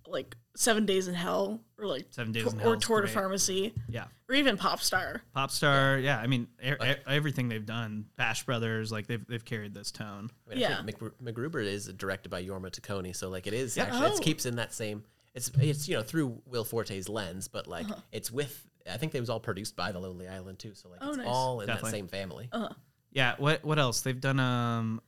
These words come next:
Speaker 2: Palm, wha-, what's the Palm Beach? Not Palm Beach.
Speaker 3: Oh, uh, Palm
Speaker 1: Oh, Palm
Speaker 3: Springs.
Speaker 2: Palm
Speaker 1: Springs.
Speaker 2: Springs, right?
Speaker 3: Yeah.
Speaker 2: I don't, did they
Speaker 3: They produced
Speaker 2: produce
Speaker 3: that,
Speaker 2: it?
Speaker 3: too. Yeah,
Speaker 2: Yeah.
Speaker 3: I mean,
Speaker 1: I
Speaker 3: I
Speaker 1: really liked that
Speaker 2: Palm
Speaker 1: movie.
Speaker 2: Springs was
Speaker 3: It was great.
Speaker 2: incredible.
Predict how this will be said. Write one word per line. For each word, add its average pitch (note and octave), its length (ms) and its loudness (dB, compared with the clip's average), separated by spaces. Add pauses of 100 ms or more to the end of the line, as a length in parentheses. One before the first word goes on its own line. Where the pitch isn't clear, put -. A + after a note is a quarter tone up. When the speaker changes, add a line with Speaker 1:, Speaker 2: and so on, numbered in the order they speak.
(280)
Speaker 2:
Palm, A#2+ 400 2
wha-, C3 220 0
what's C3 200 0
the A#2+ 420 4 (180)
Palm B2 200 -2
Beach? B2 480 0
Not C3 180 4
Palm G#2 220 -8
Beach. A2 240 -8
Speaker 3:
Oh, A2+ 160 0
uh, A2+ 200 2
Palm - 40 -
Speaker 1:
Oh, C4 60 8
Palm - 100 10
Speaker 3:
Springs. A#3 360 8
Speaker 2:
Palm - 140 8
Speaker 1:
Springs. G#3+ 60 10
Speaker 2:
Springs, E3 460 6
right? D3+ 180 10
Speaker 3:
Yeah. D#3 100 4
Speaker 2:
I C#3+ 100 8
don't, D#3+ 200 2
did D#3 140 4
they F3 220 6
Speaker 3:
They - 40 -6 (260)
produced C#3+ 40 2
Speaker 2:
produce D#3 320 6
Speaker 3:
that, G#2+ 60 8
Speaker 2:
it? G3 80 4
Speaker 3:
too. G2 240 0
Yeah, A2 160 4
Speaker 2:
Yeah. - 60 -4
Speaker 3:
I C3 60 -2
mean, B2+ 120 6
Speaker 1:
I G#4+ 120 12
Speaker 3:
I - 40 6
Speaker 1:
really G#3+ 260 2
liked C#3+ 300 -4
that - 120 -4
Speaker 2:
Palm F#3+ 100 4
Speaker 1:
movie. G3+ 80 6
Speaker 2:
Springs D#3+ 260 6
was G#2 100 -6
Speaker 3:
It - 40 -8
was A#2 100 -6
great. A#2 160 -4
Speaker 2:
incredible. E2+ 280 -6